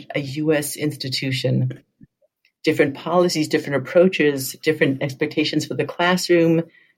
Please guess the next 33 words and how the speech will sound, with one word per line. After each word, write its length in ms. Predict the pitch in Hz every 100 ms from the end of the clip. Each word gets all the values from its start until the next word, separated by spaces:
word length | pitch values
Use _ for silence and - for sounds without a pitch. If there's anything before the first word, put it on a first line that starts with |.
| _
different 260 | 165 165 156
ideas 320 | 151 160 156
of 80 | -
how 100 | 160
to 80 |
create 240 | 156 156 143
assignments, 720 | 131 170 190 185 180 170 -
different 320 | 156 160 151
ideas 400 | 147 151 151 151
of 220 | 127 127 131 _ _ _ - - _ - _
withdrawal 580 | 214 147 - 165 190 196
policies 720 | 196 180 180 180 180 170 175
and 160 | 165 -
such. 340 | 170 170 - - - - _ _
They 120 | 165
need, 340 | 170 175 175 - _ _
I 120 | - 185
would 120 | 185
say, 120 | 196
often 340 | - 175 180
extra 280 | 160 160 156
assistance 600 | 147 - 156 - 127 113
in 140 | - 143
adapting 560 | 135 143 147 - 147
to 360 | 139 139 131 135 - _ _ _ _ -
a, 120 | 139
a 40 | 127
new 180 | 139 151
university 600 | 143 143 131 131 131 127
system. 680 | - 139 - 123 123 135 - - _ _ _ _
And 360 | 156 170 170 170
it's 240 | - 190 -
just, 340 | 190 190 -